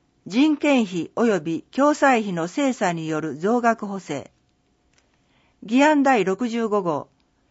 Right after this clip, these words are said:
平成二十七年度、桜井市国民健康保険特別会計補正予算第二号。補正額二千三百五十四万四千円。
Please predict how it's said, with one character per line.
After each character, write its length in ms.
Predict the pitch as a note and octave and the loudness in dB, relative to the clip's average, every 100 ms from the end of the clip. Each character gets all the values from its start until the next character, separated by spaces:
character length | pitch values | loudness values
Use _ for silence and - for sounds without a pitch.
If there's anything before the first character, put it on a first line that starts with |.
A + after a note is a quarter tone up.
| _ _ - | _ _ -2
平 180 | D4+ D4+ | 0 0
成 220 | D4+ D4 | 2 2
二 160 | C#4 | 4
十 200 | B3 G#3+ | 2 0
七 260 | F3 F3 G3 | -2 -2 -2
年 240 | G#3 F#3 | -2 -4
度、 260 | D#3 D#3 - _ _ _ _ | -4 -4 -6 _ _ _ _
桜 480 | C4 C4 C4 C4 | -2 0 2 2
井 60 | A3 | 2
市 300 | - F3+ E3 | -4 -6 -6
国 300 | - A3 C#4 | -6 -2 0
民 180 | C#4+ C#4 | 2 2
健 260 | C#4 C4+ B3+ | 2 0 2
康 200 | B3 A#3+ | 0 0
保 100 | A3+ | -2
険 320 | G#3 E3+ C#3 | -2 -4 -6
特 260 | G3 G3 | -6 -2
別 220 | C#4 C#4+ C4 | -2 -2 -2
会 260 | B3 G#3+ | 0 0
計 240 | - E3 D#3+ | -2 -4 -4
補 120 | E3+ | -6
正 260 | G#3 A3+ | -2 0
予 120 | G#3 G#3 | 0 -4
算 300 | E3+ C#3+ - _ _ _ _ _ | -6 -8 -12 _ _ _ _ _
第 240 | - B3+ F#3+ | 0 0 0
二 160 | G#3 | -2
号。 300 | F#3+ E3+ B2+ - _ _ _ _ _ _ _ _ _ | 0 -2 -4 -10 _ _ _ _ _ _ _ _ _
補 140 | A3+ | -6
正 260 | A3+ D#4 C4 | 0 2 2
額 400 | F3 E3 D3+ C3 _ _ _ _ - | 2 -4 -8 -10 _ _ _ _ -4
二 140 | A3 | -2
千 240 | A3+ D#4 B3 | 4 4 4
三 280 | B3+ A#3+ | 4 2
百 240 | F#3+ F3+ E3+ | 0 -2 -2
五 160 | F#3+ | -2
十 200 | G3+ C4 B3 | -2 -2 0
四 240 | A#3 G3+ | 2 0
万 200 | E3 D#3 | -4 -4
四 220 | E3 G#3+ | -4 -6
千 300 | G3+ F#3+ F#3 | -4 -6 -4
円。 260 | F3 E3+ | -6 -8